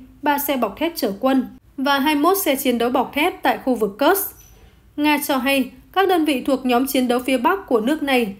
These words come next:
đã đẩy lùi các cuộc tấn công của quân đội Ukraine và ngăn chặn các nỗ lực tấn công của quân đội Ukraine theo tám hướng trong khu vực. Đồng thời, nói thêm rằng Kiev đã mất tới ba mươi người,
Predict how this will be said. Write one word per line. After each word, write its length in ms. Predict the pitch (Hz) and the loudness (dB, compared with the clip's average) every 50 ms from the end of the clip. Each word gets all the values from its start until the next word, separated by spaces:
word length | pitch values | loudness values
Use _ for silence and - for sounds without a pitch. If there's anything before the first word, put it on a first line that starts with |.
| - _ _ - | -16 _ _ -4
đã 220 | 269 285 294 330 | 0 0 0 2
đẩy 200 | 320 349 302 247 | 0 0 0 0
lùi 260 | 220 233 254 254 233 | 0 0 0 2 0
các 180 | 220 - 311 330 | 0 0 -2 0
cuộc 200 | - 294 - - | 0 0 0 0
tấn 160 | - 233 226 202 | -2 -4 -2 -2
công 240 | - 262 262 240 | 0 0 0 0
của 120 | 233 233 214 | 0 -2 0
quân 220 | 202 262 254 254 | 2 2 2 4
đội 120 | 262 247 220 | 2 2 2
Ukraine 600 | 233 262 254 240 240 240 233 240 262 269 269 240 - - - - _ _ - | 0 -2 -2 -2 -2 -2 0 0 0 0 0 -2 -4 -10 -20 -20 _ _ -4
và 120 | 294 311 311 | -2 -2 0
ngăn 240 | 311 349 359 339 | 0 0 -2 -2
chặn 200 | 339 - 294 233 233 | -2 -2 -2 -2 -2
các 120 | 294 294 | -2 -2
nỗ 140 | 285 277 311 | -2 0 2
lực 260 | 320 285 - - - | 2 2 0 0 -2
tấn 200 | 262 240 240 254 | -2 -2 -2 0
công 260 | 254 294 277 262 240 | 0 0 0 0 0
của 140 | - 254 214 | 0 0 0
quân 220 | 196 - 254 247 240 | 0 0 0 0 0
đội 140 | 247 233 233 | 0 0 0
Ukraine 580 | 254 240 240 233 233 226 233 254 269 262 254 247 - - - - - - | -2 -4 -2 -2 -2 0 0 0 0 0 0 -2 -6 -14 -20 -20 -14 -6
theo 180 | - 339 330 311 | -2 -2 -2 0
tám 240 | 320 262 247 262 254 | 0 -2 0 0 2
hướng 240 | 262 254 240 302 302 | 4 4 4 2 0
trong 180 | - 294 247 - | -2 -4 -2 -2
khu 120 | - 247 226 | -2 -2 0
vực. 340 | 220 254 233 233 - - - - - - _ - - - | 2 2 2 2 -2 -10 -20 -20 -20 -20 _ -20 -6 0
Đồng 180 | 285 302 285 269 | 0 2 2 4
thời, 260 | 302 302 285 269 240 196 - - - - | 4 4 4 4 2 -2 -6 -10 -6 -2
nói 160 | 262 247 254 | 0 0 0
thêm 220 | 254 302 277 247 | 2 0 0 0
rằng 260 | 240 - 269 262 240 208 190 - - - - | 0 0 0 0 0 -2 -6 -10 -18 -16 -4
Kiev 320 | - 339 320 302 330 359 339 | 0 2 2 2 2 0 0
đã 120 | 294 285 | -2 0
mất 300 | 285 277 349 392 392 - | 2 2 0 0 0 0
tới 160 | - 240 262 | 0 0 0
ba 160 | 240 254 254 240 | 2 0 0 2
mươi 140 | 240 240 | 0 0
người, 320 | 233 233 247 247 233 214 | 0 2 2 4 2 2